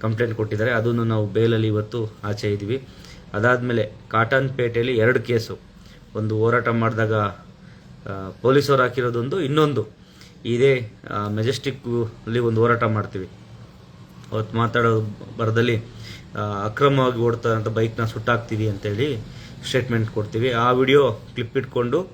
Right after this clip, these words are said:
ಆ, ಕಾಟನ್ಪೇಟೆ ಸ್ಟೇಷನಲ್ಲಿ, ಆ, ಇನ್ನೊಂದು ಕೇಸು, ನಾನು ಒಬ್ಬನ ಮೇಲೆ, ಆ, ಕೇಸ್ ಮಾಡಿಸಿದ್ದಾರೆ ಇದೇ ಈ ಬೈಕ್ ಟ್ಯಾಕ್ಸಿ ಅಸೋಸಿಯೇಷನ್ ಕಡೆಯವರು.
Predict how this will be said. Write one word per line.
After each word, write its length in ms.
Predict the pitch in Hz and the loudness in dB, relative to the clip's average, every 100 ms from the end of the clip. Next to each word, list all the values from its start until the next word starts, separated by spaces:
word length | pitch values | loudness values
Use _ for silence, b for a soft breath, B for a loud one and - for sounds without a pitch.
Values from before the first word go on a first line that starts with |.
| - B B - - | -18 B B -14 -10
ಆ, 100 | 95 | -6
ಕಾಟನ್ಪೇಟೆ 640 | - 113 139 117 127 117 | 0 2 2 0 0 0
ಸ್ಟೇಷನಲ್ಲಿ, 600 | 113 113 117 110 117 156 156 - - | -2 -4 -2 -2 0 -4 -6 -14 -8
ಆ, 300 | 104 101 98 | -4 -4 -2
ಇನ್ನೊಂದು 340 | 107 127 131 | -2 0 0
ಕೇಸು, 300 | 110 120 110 | 0 -2 0
ನಾನು 160 | 110 113 | 0 0
ಒಬ್ಬನ 220 | 127 156 | 4 4
ಮೇಲೆ, 200 | 139 101 | 4 0
ಆ, 760 | - - - - - - - 104 101 101 98 95 98 - | -2 -12 -20 -20 -20 -20 -14 -10 -8 -8 -8 -10 -12 0
ಕೇಸ್ 260 | 131 117 113 | 2 2 0
ಮಾಡಿಸಿದ್ದಾರೆ 500 | 107 107 104 104 107 | -2 0 -2 -2 -2
ಇದೇ 420 | 104 107 107 107 B B - | 0 2 2 -2 B B -8
ಈ 80 | 104 | -6
ಬೈಕ್ 300 | 98 104 104 | -2 -2 -2
ಟ್ಯಾಕ್ಸಿ 340 | 110 104 - 101 | -2 -4 -4 -6
ಅಸೋಸಿಯೇಷನ್ 480 | - 101 - 98 98 | -4 -8 -6 -8 -8
ಕಡೆಯವರು. 420 | 95 95 92 117 | -6 -4 -4 -6